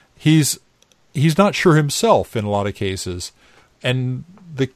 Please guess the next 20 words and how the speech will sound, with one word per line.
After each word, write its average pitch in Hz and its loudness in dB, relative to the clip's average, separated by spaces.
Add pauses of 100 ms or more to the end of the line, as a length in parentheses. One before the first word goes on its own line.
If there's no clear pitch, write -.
characters 175 0
that 147 0
he 131 0
interacts 135 -2
with 104 0 (160)
are 113 2
often, 110 -2 (480)
um, 104 -8 (320)
similarly 123 -2
conflicted. 98 -8
Adam 110 -4
Warlock 110 0
f-, - -20
specifically 98 -6 (180)
in 98 -12
a 98 -12
lot 101 -8
of 95 -12
these 98 -10
books. - -12